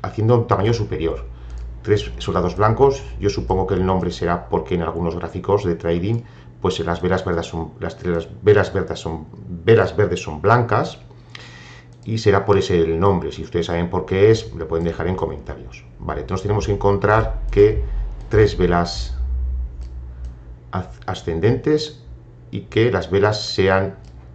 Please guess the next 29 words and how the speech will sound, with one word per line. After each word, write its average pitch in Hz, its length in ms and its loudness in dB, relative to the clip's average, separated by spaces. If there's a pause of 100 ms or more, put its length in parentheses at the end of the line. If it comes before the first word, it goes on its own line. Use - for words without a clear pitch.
(120)
cada 90 180 2
vez 85 240 0
más 87 240 0
grandes. - 480 -10
Si - 100 -12
nos 92 200 -2
encontramos 92 460 -2
este - 160 -6
tipo 87 260 -2
de 82 80 2
patrón, 117 500 2 (340)
nos 90 280 -2
va 101 140 6
a 98 40 4
decir 92 500 -2 (320)
que, 104 400 2 (320)
eh, 87 300 -2
va 107 80 8
a 107 40 6
subir 95 260 -2
el 80 80 -2
precio. - 340 -10 (520)
Eh, 90 280 2
no 117 140 6
funciona 113 360 2
en 98 80 -2
todos 95 180 4
los 85 140 2
casos, 147 480 2